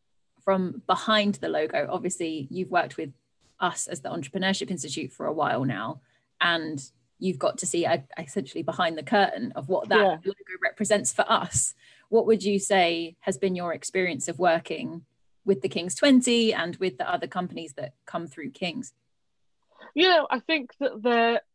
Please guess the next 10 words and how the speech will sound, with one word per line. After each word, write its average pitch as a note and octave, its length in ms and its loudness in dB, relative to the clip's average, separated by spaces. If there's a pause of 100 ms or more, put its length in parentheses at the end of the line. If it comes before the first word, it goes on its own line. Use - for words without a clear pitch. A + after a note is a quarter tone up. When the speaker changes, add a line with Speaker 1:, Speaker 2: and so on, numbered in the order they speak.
(320)
Speaker 2:
that - 100 -4
the A3 100 -10
King's D#4 380 0
entrepreneurs F#3 640 -2
that - 100 -2
I've F3 80 -8
worked F3 380 -2
with E3+ 240 0 (240)
have - 180 -8
been F3+ 500 2